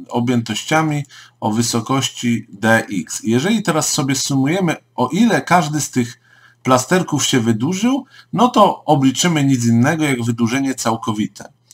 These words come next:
Czyli tutaj wpisujemy D X. Jeżeli teraz pod X podstawimy sobie tą wartość Q X, no to wychodzi nam, że, e, delta X to się równa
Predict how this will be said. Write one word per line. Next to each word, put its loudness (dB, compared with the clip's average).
Czyli -4
tutaj -2
wpisujemy -4
D -4
X. -8
Jeżeli 4
teraz 2
pod -4
X -4
podstawimy 0
sobie 0
tą 0
wartość 2
Q -2
X, -8
no 0
to -2
wychodzi -2
nam, 0
że, -6
e, -6
delta -6
X -6
to -2
się -2
równa -2